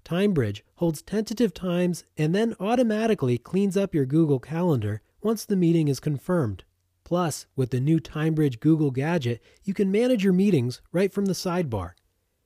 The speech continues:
It's easy to add the TimeBridge app for your organization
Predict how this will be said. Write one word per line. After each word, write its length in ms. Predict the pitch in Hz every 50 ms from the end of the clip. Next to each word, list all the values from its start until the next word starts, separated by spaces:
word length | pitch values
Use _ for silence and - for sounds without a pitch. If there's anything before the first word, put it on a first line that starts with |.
| _ _ _ _ _ _
It's 180 | 202 220 - -
easy 340 | - 220 226 196 165 131 104
to 120 | - 127 -
add 220 | 131 143 156 151
the 80 | 131 120
TimeBridge 560 | - - 151 160 160 151 143 131 113 - -
app 320 | 143 160 147 - _ _
for 100 | - 120
your 280 | 117 120 143 180 185 147
organization 760 | 127 117 120 117 117 107 113 113 110 101 - 117 113 110